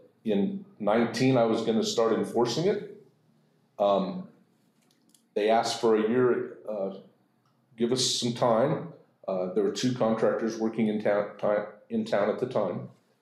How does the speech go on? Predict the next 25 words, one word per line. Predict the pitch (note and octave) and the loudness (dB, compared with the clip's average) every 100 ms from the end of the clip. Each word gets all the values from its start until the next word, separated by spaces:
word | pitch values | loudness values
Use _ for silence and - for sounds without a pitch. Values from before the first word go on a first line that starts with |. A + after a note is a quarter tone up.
| _ | _
So | - G#2+ | 0 0
I | |
said, | A2 G#2+ | 2 4
"All | A2 | 4
right, | A#2 | 4
I'm | B2 | 4
gonna, | A2+ - - | 2 0 -2
I'll | G#2 | -2
give | G#3 B2+ | 0 0
a | |
year | E3 D#3+ A2+ C3 | 0 2 2 2
and | G#2+ | 2
then | G#2+ | 0
I'm | G#2+ | 0
gonna | G#2 | -2
start | - A#2 A#2 | 0 0 0
enforcing | A2+ - E3+ E3+ G#2 | -2 -2 -4 -4 -8
it." | - - _ _ | -12 -20 _ _
I'm | G#2 G2+ G2+ | -2 0 2
not | A2 B2+ D#3 | 2 2 2
going | D3+ D#3 | 2 0
to | - | 0
enforce | F#3 - C#3+ B2+ B2 | -2 0 0 0 2
it | C3 - - | -2 -2 -4
on | G#2 F#2+ F2+ | -2 -2 -4